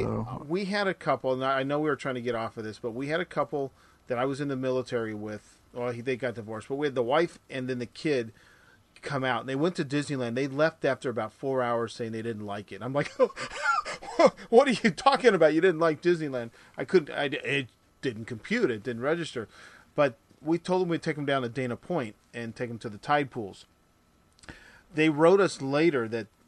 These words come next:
Speaker 2: the best day this kid ever had, he was, I don't know, eight maybe, was
Speaker 1: <laughs>
Speaker 2: his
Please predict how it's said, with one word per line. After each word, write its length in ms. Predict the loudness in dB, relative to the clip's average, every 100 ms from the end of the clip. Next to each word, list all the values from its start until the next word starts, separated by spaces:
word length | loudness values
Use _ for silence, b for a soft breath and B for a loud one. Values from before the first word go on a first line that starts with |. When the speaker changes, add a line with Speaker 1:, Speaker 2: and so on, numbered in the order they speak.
| _ -20 _ _ -4
Speaker 2:
the 100 | -4
best 420 | 0 2 2 2
day 160 | 2 2
this 200 | 0 -6
kid 260 | -4 0
ever 220 | 0 0 -2
had, 280 | -2 -4
he 120 | -4 -6
was, 140 | -4
I 80 | -6
don't 100 | -10
know, 40 | -10
eight 260 | -10 -10 -12 _ _
maybe, 440 | -6 -4 -4 -8 -12 _ _ -10
was 640 | 0 4 6 6 2 -2
Speaker 1:
<laughs> 40 | -8
Speaker 2:
his 400 | -2 0 0